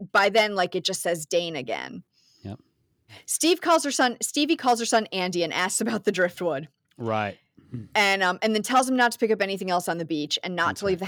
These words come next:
Speaker 1: house
Speaker 2: And,
Speaker 1: tonight.
Speaker 2: and stay home with her babysitter to come,
Speaker 1: Yeah,
Speaker 2: right?
Speaker 1: stay
Speaker 2: Her
Speaker 1: home with the
Speaker 2: babysitter to come.
Speaker 1: babysitter.
Speaker 2: Yeah.
Speaker 1: And she get, it's like an older lady is his babysitter. And she stays, gets off the phone, starts her broadcast. And then at her house,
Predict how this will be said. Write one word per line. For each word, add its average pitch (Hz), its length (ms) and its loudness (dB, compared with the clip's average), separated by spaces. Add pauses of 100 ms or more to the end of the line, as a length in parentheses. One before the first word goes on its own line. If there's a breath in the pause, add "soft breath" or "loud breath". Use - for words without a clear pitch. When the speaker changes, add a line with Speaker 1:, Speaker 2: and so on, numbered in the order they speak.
Speaker 1:
house 170 180 -4
Speaker 2:
And, - 60 -8
Speaker 1:
tonight. 107 240 -4
Speaker 2:
and 117 120 -4
stay 127 280 -2
home 104 320 -2
with 98 100 -4
her 104 80 0
babysitter 98 540 -2
to 92 80 -6
come, 180 120 -2
Speaker 1:
Yeah, 135 100 0
Speaker 2:
right? 165 60 -4
Speaker 1:
stay 196 220 2
Speaker 2:
Her 214 80 2
Speaker 1:
home 208 80 -2
with 214 160 0
the - 0 -
Speaker 2:
babysitter 185 320 0
to 165 120 0
come. - 20 -8
Speaker 1:
babysitter. 101 160 -4 (340 loud breath)
Speaker 2:
Yeah. 90 160 -8
Speaker 1:
And 196 140 -2
she 196 100 -2
get, 190 220 2
it's 202 180 -2
like 202 160 2
an 190 60 -4
older 185 360 2
lady 160 280 0
is 165 100 -2
his 170 140 -4
babysitter. 139 480 -4
And 127 100 -8
she 202 160 -2
stays, 202 420 -2 (120)
gets 208 200 -2
off 220 160 -2
the 214 60 -10
phone, 170 240 -4
starts 160 280 -4
her 165 40 -8
broadcast. - 640 -8
And 196 160 -2
then 214 120 2
at 208 80 -6
her - 100 -4
house, 254 520 2